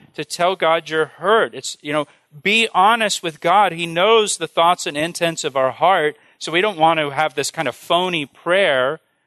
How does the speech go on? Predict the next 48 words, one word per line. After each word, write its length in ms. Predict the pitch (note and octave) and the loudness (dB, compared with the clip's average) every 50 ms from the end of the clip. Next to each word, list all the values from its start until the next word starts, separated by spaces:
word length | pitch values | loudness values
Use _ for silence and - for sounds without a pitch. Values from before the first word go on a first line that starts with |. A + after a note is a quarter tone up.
| _ _ _ - | _ _ _ -2
uh, 200 | C3 C3+ C3+ C3 | 0 0 0 0
that 180 | B2+ C#3 C3 D#3+ | -2 -2 -2 -2
isn't 260 | F3 F3 F3 C#3 - | -2 -2 -4 -4 -6
true, 640 | - - - G3 G#3+ G#3 F3 D3+ C#3+ C#3+ E3+ G3 G3 _ _ _ _ _ _ _ _ _ | -8 -6 -4 -2 0 0 0 -2 -4 -6 -10 -10 -12 _ _ _ _ _ _ _ _ _
where 240 | _ C#3+ D3+ D#3 D3+ | _ -2 0 0 0
we 180 | C#3+ D3 D3 C#3+ | 0 -2 -4 -6
tell, 420 | - - F3 E3+ E3+ E3+ D#3+ C#3+ | -4 -2 0 2 2 2 0 -2
you 120 | D#3+ E3+ | -4 -4
know, 80 | D3+ C#3+ | -4 -4
we 100 | C3+ C#3 | -4 -4
say 280 | C3+ - - F3+ F#3 F#3 | -4 -2 0 0 0 0
the 120 | F3+ E3+ | -2 -2
things 320 | - F3 E3 E3 D#3 - | -2 -4 -4 -4 -6 -8
we 120 | C#3+ C#3 C#3 | -8 -8 -8
think 280 | - - E3 E3 D3+ | -4 -4 -4 -4 -2
God 240 | - D3+ D#3 D#3 C#3+ | 0 0 0 0 0
wants 300 | C3+ D3 E3 F#3 G3 - F#3+ | 0 0 0 0 0 -4 -4
us 200 | D#3+ - - - | -4 -4 -6 -8
to 100 | - C3 | -8 -8
say 480 | - - - A#2+ A2+ A2+ A#2+ C3+ D3+ - _ _ _ _ | -6 -4 -2 0 0 0 -2 -2 -4 -8 _ _ _ _
in 140 | - E3 C#3 | -6 -4 -2
our 120 | C#3 C3+ C3 | -2 -2 -4
prayer. 640 | - _ _ - C3 B2 A#2+ A#2+ B2 D3+ F3 G3+ - _ _ _ _ _ | -6 _ _ -4 -2 0 2 2 0 0 -2 -6 -10 _ _ _ _ _
We, 120 | - D3+ - _ _ | -20 -20 -20 _ _
you 120 | D3 E3+ | -10 -6
know, 160 | D#3+ D#3 D#3 | -4 -4 -4
be 280 | D#3+ D#3+ _ F3+ F#3+ G#3 | -4 -8 _ -6 -2 0
honest, 560 | G3+ G3+ A3+ C4+ D4 C#4+ A3 D#3+ - - - | 4 4 4 4 2 2 -2 -2 -4 -6 -8
be 120 | - F#3 F#3 | -8 -10 -8
real 520 | F#3 F#3 G#3 A3 A#3+ B3 G3+ F3 E3 D#3 - _ _ _ | -6 -2 -2 0 2 2 2 0 -2 -4 -8 _ _ _
in 160 | - F3+ E3+ F3 | -8 -8 -6 -4
your 120 | E3+ E3 | -6 -6
prayer 600 | D#3+ - - F#3+ G3 A3 A#3 G#3+ F3+ D#3+ D#3+ E3+ - _ _ _ | -8 -8 -4 0 0 2 2 2 2 0 0 -2 -6 _ _ _
when 160 | E3+ E3+ F3 | -8 -6 -4
you 120 | F3+ F#3 | -4 -4
talk 360 | - - - F#3 F3+ F#3 - - | -6 -4 0 0 0 0 -2 -8
to 100 | - F#3 | -12 -6
God. 520 | E3+ G3 G3 A3 B3 A#3+ G#3 C3 G2+ G2 - _ _ _ _ _ _ _ _ _ _ _ _ _ _ _ _ _ _ _ _ _ _ _ | -2 0 2 4 4 4 2 0 -2 -6 -12 _ _ _ _ _ _ _ _ _ _ _ _ _ _ _ _ _ _ _ _ _ _ _
And 160 | D#3 D3+ D#3+ | -6 -4 -2
if 120 | F3 F3 E3+ | -2 -2 -2
you're 160 | G3 F#3+ F3+ | -2 -2 -2
hurt 280 | D3+ F3+ A3 C4 B3+ - | 0 0 0 0 0 -2
by 120 | F#3+ F3+ | -4 -4
someone, 460 | E3 - - E3+ D#3+ D#3+ D#3+ F#3 G3+ | -4 -4 -4 -4 -4 -4 -4 -6 -8
say, 120 | F#3 - E3+ | -8 -4 -4
"God, 140 | G3+ A#3+ | -2 -2
I'm 100 | A#3+ F#3+ | -2 -4
hurt. 380 | D3+ C#3 F3+ A#3+ C#4 A#3 - - | -6 -2 0 0 0 0 -4 -8